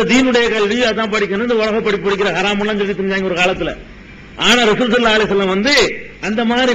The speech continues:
படித்து விட்டு விடுதலையாக சொன்னாங்க. அப்படி எல்லாம் கூட சில பேர் என்ன செஞ்சாங்க, விடுதலையாகி போனாங்க. இப்படிப்பட்ட நேரத்துல தான் ரசூல் ஸல்லல்லாஹு அலைஹி வஸல்லமுடைய மருமகன் அதுல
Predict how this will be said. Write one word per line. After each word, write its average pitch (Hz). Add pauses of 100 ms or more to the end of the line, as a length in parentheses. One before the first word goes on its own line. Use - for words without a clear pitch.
படித்து 208
விட்டு 208 (140)
விடுதலையாக 196
சொன்னாங்க. 175 (540)
அப்படி 196
எல்லாம் 240
கூட 254 (100)
சில 202
பேர் 220
என்ன 214
செஞ்சாங்க, 214 (400)
விடுதலையாகி 208 (100)
போனாங்க. 180 (800)
இப்படிப்பட்ட 240 (100)
நேரத்துல 180
தான் 233 (540)
ரசூல் 247
ஸல்லல்லாஹு 226
அலைஹி 208
வஸல்லமுடைய 190 (720)
மருமகன் 262
அதுல 233